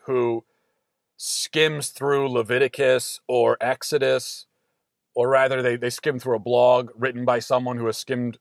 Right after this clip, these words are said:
through one of those things. And then they demand to know why Christians eat sel-, sh-, uh, shellfish and, and, and, and why we wear mixed fibers and why we cut our beards. A-, and, and they'll say, "Oh, you,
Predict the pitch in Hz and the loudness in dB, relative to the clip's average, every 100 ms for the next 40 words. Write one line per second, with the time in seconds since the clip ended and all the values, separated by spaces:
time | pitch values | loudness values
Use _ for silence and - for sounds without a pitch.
0 | _ - 131 120 117 123 123 120 131 127 | _ -4 -2 0 0 0 2 0 0 -6
1 | - _ _ _ _ _ _ _ - 139 | -8 _ _ _ _ _ _ _ -4 0
2 | 165 175 170 156 135 143 151 131 139 131 | 2 2 2 0 0 0 0 -4 -4 2
3 | 131 120 110 - _ _ 120 131 131 131 | 4 4 2 -4 _ _ 2 4 4 0
4 | - 139 - 131 120 - 131 - 127 127 | -2 -2 -2 -8 -6 -8 -10 -2 0 0
5 | - - - 117 - 135 117 117 104 - | -2 -14 -6 -6 2 2 2 -2 -6 -6
6 | 110 113 117 120 120 120 120 123 127 127 | -8 -8 -8 -8 -8 -6 0 2 2 0
7 | 127 123 123 123 120 - - - 127 123 | -4 0 2 2 -2 -6 -8 -2 2 2
8 | 117 117 117 117 117 127 123 117 127 123 | 0 -4 -4 -2 2 2 0 -4 -2 -2
9 | 117 120 120 117 104 - _ _ _ _ | -2 -4 -4 -4 -8 -18 _ _ _ _
10 | _ _ _ _ 120 123 - 139 131 135 | _ _ _ _ -2 0 0 -2 -2 -4
11 | 127 131 127 120 156 165 147 135 | -4 -4 0 0 4 4 2 0